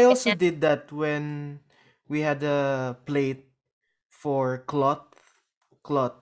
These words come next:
Speaker 1: Uh, we, we had to draw
Speaker 2: Ah,
Speaker 1: a cloth.
Speaker 2: cloth.
Speaker 1: Yeah, cloth.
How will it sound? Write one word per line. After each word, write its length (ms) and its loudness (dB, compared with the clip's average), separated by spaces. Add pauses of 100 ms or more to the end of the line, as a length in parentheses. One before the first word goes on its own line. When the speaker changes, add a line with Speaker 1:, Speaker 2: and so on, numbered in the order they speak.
(420)
Speaker 1:
Uh, 200 -8
we, 320 -6
we 120 -6
had 180 -2
to 80 -8
draw 360 -2
Speaker 2:
Ah, 120 -2
Speaker 1:
a 80 -10
cloth. 80 -18
Speaker 2:
cloth. 340 2 (360)
Speaker 1:
Yeah, 220 2
cloth. 340 -2